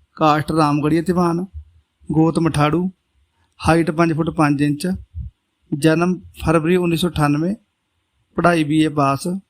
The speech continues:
ਕੁੜੀ ਸੋਹਣੀ ਸੁਨੱਖੀ ਹੈ। ਪਿਤਾ ਜੀ ਐਗਰੀਕਲਚਰ ਨੇ, ਮਾਤਾ ਹਾਊਸਵਾਈਫ,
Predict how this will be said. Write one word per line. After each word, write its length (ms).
ਕੁੜੀ 220
ਸੋਹਣੀ 280
ਸੁਨੱਖੀ 400
ਹੈ। 260
ਪਿਤਾ 300
ਜੀ 300
ਐਗਰੀਕਲਚਰ 640
ਨੇ, 200
ਮਾਤਾ 320
ਹਾਊਸਵਾਈਫ, 540